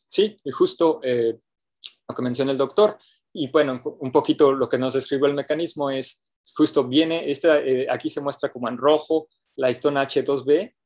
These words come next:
está conectada con la ubiquitina, y esta contacta por medio de esta hélice a dot one L, esta hélice es de dot one L. Entonces eso estabiliza la proteína en su conformación activa,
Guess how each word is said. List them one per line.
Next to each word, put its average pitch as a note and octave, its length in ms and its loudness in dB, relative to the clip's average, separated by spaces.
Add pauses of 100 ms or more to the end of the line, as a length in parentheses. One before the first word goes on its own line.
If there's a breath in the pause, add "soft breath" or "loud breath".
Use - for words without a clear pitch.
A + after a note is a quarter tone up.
(140)
está - 240 -4
conectada C#3 540 -2
con B2+ 160 -6
la B2 80 -2
ubiquitina, D3+ 760 -6 (280)
y C#3 120 4
esta D3 260 2
contacta B2+ 560 0
por B2 160 -2
medio C3 260 -2
de C3 80 -4
esta A#2+ 300 -2
hélice B2+ 540 -6 (240)
a C3 360 2
dot B2+ 240 -2
one B2 280 -4
L, A2+ 160 -8
esta C#3 200 0
hélice C3+ 280 0
es A#2+ 80 -4
de A#2+ 80 -2
dot A#2 180 0
one A2 260 -10
L. G#2 160 -20 (360)
Entonces D#3 340 0
eso E3+ 260 4 (280)
estabiliza C3+ 640 2
la C#3 140 2
proteína C#3 400 -4
en C#3 80 -8
su B2+ 240 -6
conformación B2+ 640 -2
activa, D#3 500 0